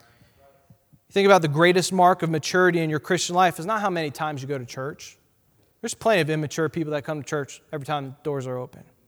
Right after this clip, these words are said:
The greatest mark of your maturity in Chri-, in your Christian life isn't how much you read your Bible. You can read your Bible over and over and over again and never obey it, especially the part that says forgive.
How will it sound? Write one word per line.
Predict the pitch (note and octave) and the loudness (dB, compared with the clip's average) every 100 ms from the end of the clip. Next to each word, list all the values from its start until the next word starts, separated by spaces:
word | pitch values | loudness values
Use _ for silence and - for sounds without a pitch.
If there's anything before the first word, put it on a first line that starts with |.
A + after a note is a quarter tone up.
| _ _ _ _ - | _ _ _ _ -4
The | |
greatest | E3 G#3 G#3+ | 4 6 6
mark | G#3 G3+ G#3 | 4 4 2
of | F3 | -2
your | F3+ | -2
maturity | F3 - G3 G3 | -2 2 4 4
in | F#3 E3 | 2 -2
Chri-, | - F#3 F#3+ E3+ | 2 4 4 0
in | F3 F3+ E3 | -6 -2 -2
your | D#3+ | 0
Christian | F#3+ - F3+ | 0 -2 2
life | F3 A3 - - - | 4 2 -2 -20 -8
isn't | E3+ F#3 | -2 2
how | G3 | 4
much | G3 G3 - | 4 2 -2
you | |
read | G#3 G3 | -6 -2
your | G#3 | 0
Bible. | G#3 A3+ D#3+ | 2 0 -4
You | A#3 | -4
can | F#3 | -2
read | E3+ F3+ | 0 2
your | |
Bible | F3 F#3 F#3+ | 6 8 8
over | F#3+ G3 F#3 | 8 6 6
and | F#3+ | 6
over | G3+ F#3 | 6 4
and | F3+ | 4
over | A3 C4+ | 2 2
again | E3+ F3+ F3 | 2 2 2
and | F3 | 2
never | G3 A3 | 4 6
obey | A3+ B3 C#4+ | 4 2 -4
it, | - _ _ _ _ _ | -8 _ _ _ _ _
especially | - - C4 B3 A3+ | -6 -2 0 2 2
the | |
part | - A#3 | 4 4
that | A3 | 2
says | - A3+ | -4 -4
forgive. | - A3 G#3+ E4 - - | -4 -6 -4 -4 -10 -20